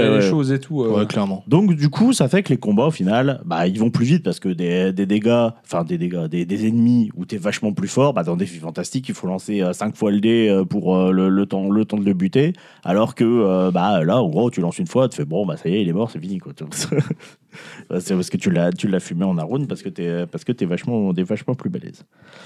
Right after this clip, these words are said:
Speaker 1: Donc, du coup, euh, le, euh, le premier tome, euh, Les Seigneurs des Ténèbres, donc, il sort en mille neuf cent quatre-vingt-quatre. Donc, ça marche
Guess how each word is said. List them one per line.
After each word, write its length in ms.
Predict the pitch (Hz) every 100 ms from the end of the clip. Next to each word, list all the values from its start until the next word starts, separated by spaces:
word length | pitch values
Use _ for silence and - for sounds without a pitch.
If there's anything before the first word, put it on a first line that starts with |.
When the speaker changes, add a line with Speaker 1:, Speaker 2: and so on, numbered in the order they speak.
| - - _
Speaker 1:
Donc, 160 | 254 294
du 100 | 294
coup, 320 | 262 233 202 -
euh, 460 | 120 117 117 117
le, 160 | 120 202
euh, 560 | 240 190 131 117 110 113
le 100 | 190
premier 320 | - 226 170
tome, 380 | 165 143 104 85 _
euh, 220 | 92 92 92
Les 80 |
Seigneurs 320 | 95 117 110 104
des 80 |
Ténèbres, 300 | 101 120 110 87
donc, 120 | 85
il 40 |
sort 120 | 110
en 80 | 90
mille 140 | 92 87
neuf 120 | 87
cent 120 | 92
quatre-vingt-quatre. 680 | - - - - 160 - - _ _ -
Donc, 100 | 85
ça 300 | - - 120
marche 400 | 104 98 - -